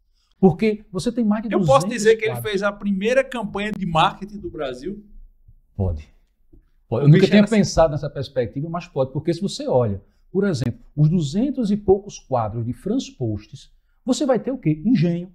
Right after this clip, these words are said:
Speaker 1: engenho, engenho.
Speaker 2: E nature-,
Speaker 1: Ou seja,
Speaker 2: e natureza, e bicho bonito,
Speaker 1: é,
Speaker 2: e
Speaker 1: e,
Speaker 2: ave.
Speaker 1: e Franz Post danava palmeira uma do lado da outra, ele lá fazendo a tintazinha dele lá,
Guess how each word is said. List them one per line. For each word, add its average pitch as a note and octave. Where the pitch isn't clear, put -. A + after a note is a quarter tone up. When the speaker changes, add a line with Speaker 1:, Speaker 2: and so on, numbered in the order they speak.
Speaker 1:
engenho, D3+
engenho. G3+
Speaker 2:
E E3
nature-, F#3+
Speaker 1:
Ou F3+
seja, F3
Speaker 2:
e C#3+
natureza, F3
e -
bicho E3+
bonito, F3
Speaker 1:
é, D#3+
Speaker 2:
e D#3+
Speaker 1:
e, D3
Speaker 2:
ave. F3
Speaker 1:
e -
Franz D4
Post B3+
danava A#3
palmeira A3
uma A3
do G3
lado F#3+
da E3+
outra, G#3+
ele G#3+
lá F#3
fazendo E3+
a D#3+
tintazinha E3
dele D3
lá, C3